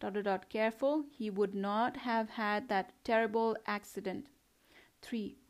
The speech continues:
if I, bracket finish, dot dot dot, early, I will call you. Four, she will know the answer if she,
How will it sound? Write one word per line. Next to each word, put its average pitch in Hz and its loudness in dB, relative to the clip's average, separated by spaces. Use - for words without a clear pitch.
if 196 -6
I, 240 4
bracket 208 0
finish, 262 -2
dot - -4
dot 196 -4
dot, 185 -2
early, 214 0
I 202 -2
will 196 -2
call 220 0
you. 196 0
Four, 214 0
she - -8
will 233 2
know 214 2
the 277 2
answer 214 -2
if 208 0
she, 262 -2